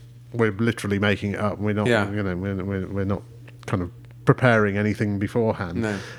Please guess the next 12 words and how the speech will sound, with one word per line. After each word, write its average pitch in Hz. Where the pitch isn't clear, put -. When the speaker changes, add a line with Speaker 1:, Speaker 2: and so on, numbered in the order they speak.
Speaker 1:
I'm 110
aware 110
of 101
saying 104
something 98
and 101
I'll 101
think 101
about 101
a -
minute 104
later, 98